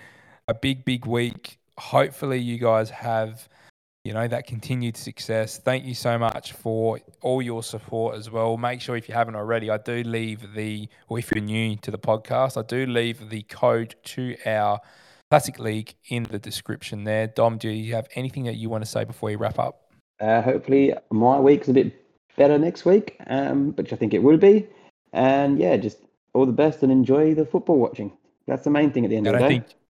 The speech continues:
Speaker 1: I don't think yours can get much worse.
Speaker 2: No, no, so the only way is
Speaker 1: <laughs>
Speaker 2: up. But yeah, just enjoy the football watching. Fantasy adds to it, but yeah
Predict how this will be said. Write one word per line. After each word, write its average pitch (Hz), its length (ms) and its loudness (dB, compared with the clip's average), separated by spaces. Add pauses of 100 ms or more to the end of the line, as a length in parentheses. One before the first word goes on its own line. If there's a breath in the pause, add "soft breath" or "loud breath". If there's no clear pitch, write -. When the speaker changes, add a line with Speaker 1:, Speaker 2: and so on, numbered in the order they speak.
(560)
Speaker 1:
I - 40 2
don't 123 100 6
think 123 180 2
yours 117 220 4
can 110 80 -4
get 107 180 -4
much 107 220 0
worse. 107 560 0
Speaker 2:
No, 107 160 -2
no, 226 80 10
so - 220 2
the 107 100 6
only 120 140 8
way 110 160 6
is 110 60 6
Speaker 1:
<laughs> - 0 -
Speaker 2:
up. - 160 2
But 120 160 6
yeah, 110 160 6
just 120 160 -6
enjoy 170 200 8
the 147 80 8
football 135 280 4
watching. 135 480 4 (420 soft breath)
Fantasy 139 320 4
adds 113 180 2
to 120 140 4
it, - 80 -4
but 92 80 -2
yeah 101 200 -2